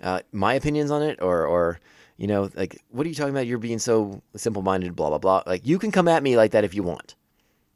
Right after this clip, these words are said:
I hope you don't, <laughs> but you could if you wanted. Again, my enjoyment of this episode is, is, is all that I'm really considering at this point. I wanna look at the show for what it is and not for what it wasn't.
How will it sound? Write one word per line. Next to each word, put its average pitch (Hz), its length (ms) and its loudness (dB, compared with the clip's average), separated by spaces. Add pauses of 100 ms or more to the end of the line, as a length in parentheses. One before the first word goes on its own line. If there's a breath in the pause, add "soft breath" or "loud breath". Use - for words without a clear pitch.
I 139 100 6
hope 180 260 6
you 131 80 2
don't, 101 440 2
<laughs> 123 100 -2
but 165 180 6
you 202 80 -2
could 202 240 4
if 160 100 0
you 147 80 0
wanted. 107 420 4 (1200 loud breath)
Again, 113 300 -2
my 120 180 2
enjoyment 120 400 2
of 104 60 2
this 101 120 -2
episode 92 540 0
is, 87 400 -2
is, 82 300 -8
is 82 280 -8
all 113 260 4
that 90 380 -4
I'm 104 380 2 (120)
really 107 220 0
considering 92 420 -6
at 78 60 -10
this 87 140 -10
point. 80 300 -10 (520 loud breath)
I 110 120 2
wanna 131 220 2
look 139 140 0
at 127 60 -8
the 123 60 -4
show 117 180 0
for 104 140 -2
what 104 180 2
it 104 100 0
is 104 180 0
and 95 180 -4
not 101 200 -2
for 92 480 0
what 95 220 -2
it 82 100 -4
wasn't. 76 420 -10